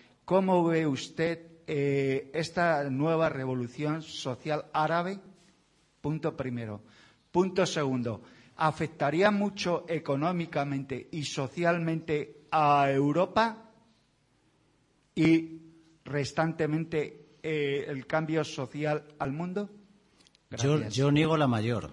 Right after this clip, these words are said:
Speaker 2: Yo niego que haya una revolución social en el mundo árabe. Es
Speaker 1: ¿Cree?
Speaker 2: decir, niego la mayor. Yo he hablado de revueltas que no tienen nada que ver con revoluciones sociales, en absoluto. Es más, si hubiese habido revoluciones sociales, estaríamos hablando de otro tipo de cosas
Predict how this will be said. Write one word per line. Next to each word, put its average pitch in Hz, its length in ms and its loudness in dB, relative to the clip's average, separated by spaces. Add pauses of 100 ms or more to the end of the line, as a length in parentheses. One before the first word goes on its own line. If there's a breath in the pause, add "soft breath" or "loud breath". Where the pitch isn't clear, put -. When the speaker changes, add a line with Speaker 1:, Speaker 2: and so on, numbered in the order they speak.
(340)
Speaker 2:
Yo 131 220 0
niego 147 400 4
que 127 80 -2
haya 139 140 2
una 139 160 2
revolución 123 460 0
social 131 360 -2
en 135 80 -2
el 113 60 -2
mundo 113 280 0
árabe. 78 320 -4 (460)
Es 101 100 -8
Speaker 1:
¿Cree? 107 40 -4
Speaker 2:
decir, 113 280 -4
niego 127 280 2
la 160 100 2
mayor. 110 400 0
Yo 120 260 -4
he 139 180 2
hablado 151 400 4
de 131 120 2
revueltas 107 880 -2
que 117 180 -2
no 151 260 4
tienen 143 260 0
nada 139 160 0
que 131 80 -4
ver 139 160 -2
con 131 200 0
revoluciones 113 640 -2
sociales, 98 600 -6
en 123 180 -2
absoluto. 113 680 -6 (920 soft breath)
Es 143 180 0
más, 120 440 0 (400 loud breath)
si - 240 0
hubiese 156 380 0
habido 147 280 2
revoluciones 123 580 -2
sociales, 123 760 0
estaríamos 135 560 -2
hablando 160 560 2
de 113 280 -2
otro 147 240 -4
tipo 135 280 -6
de 107 120 -4
cosas 120 480 -6